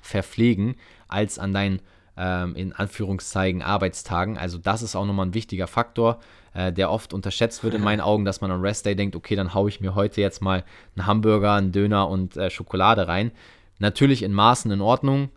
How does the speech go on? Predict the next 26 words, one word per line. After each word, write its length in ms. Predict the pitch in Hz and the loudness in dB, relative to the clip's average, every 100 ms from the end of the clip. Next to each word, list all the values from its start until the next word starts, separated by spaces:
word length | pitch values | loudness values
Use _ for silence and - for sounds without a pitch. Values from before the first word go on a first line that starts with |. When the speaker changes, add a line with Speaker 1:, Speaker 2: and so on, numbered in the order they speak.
| - | -8
Speaker 1:
ähm, 300 | 95 98 95 | -2 0 0
aber 220 | - 98 | -2 -4
trotzdem 480 | - 107 - 104 95 | -2 -4 -2 -4 -2
würde 100 | 92 | -4
ich 80 | - | -4
dir 100 | 95 | 0
da 120 | 104 | 2
immer 120 | 107 | 2
empfehlen, 420 | 101 - 104 98 92 | -2 -2 -2 -2 2
gerade 360 | 101 127 131 | 8 8 8
am 160 | 101 98 | 0 0
Rest 280 | 107 - 95 | 0 0 0
Day, 160 | 107 | 0
versuche 400 | - 95 104 104 | 0 -6 -4 -6
dich 120 | 95 | -6
möglichst 460 | 101 104 92 101 - | -2 -2 -2 -8 -6
gesund 460 | 95 90 110 135 110 | -8 0 2 2 -2
und 80 | |
healthy 400 | 92 107 113 107 | 0 2 2 0
zu 160 | 95 95 | -6 -6
ernähren, 320 | 92 95 104 | -4 0 0
damit 240 | 98 95 98 | 0 -2 -4
dein 160 | 92 | -6
Körper 320 | - 101 95 | -4 -4 -2
noch 320 | 92 98 117 - | 0 2 2 2
besser 560 | 107 113 - 95 110 | 0 -2 0 0 0